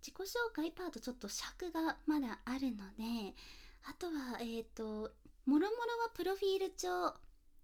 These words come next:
っていうあの、画像の方を用意させていただいたんですけど、あ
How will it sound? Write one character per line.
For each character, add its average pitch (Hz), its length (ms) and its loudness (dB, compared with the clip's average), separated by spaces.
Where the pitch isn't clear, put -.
っ - 0 -
て 311 80 0
い 302 140 4
う 277 40 2
あ 269 40 0
の、 254 200 0
画 269 140 0
像 311 140 4
の 302 100 10
方 330 160 4
を 254 60 2
用 226 160 4
意 220 60 2
さ 214 120 -10
せ 214 140 -10
て 208 100 -8
い 208 60 -6
た 220 120 -4
だ 220 80 -2
い 220 60 0
た 254 160 -2
ん 240 80 -4
で 214 100 -14
す - 120 -14
け 202 100 -12
ど、 208 160 -4
あ 214 80 -6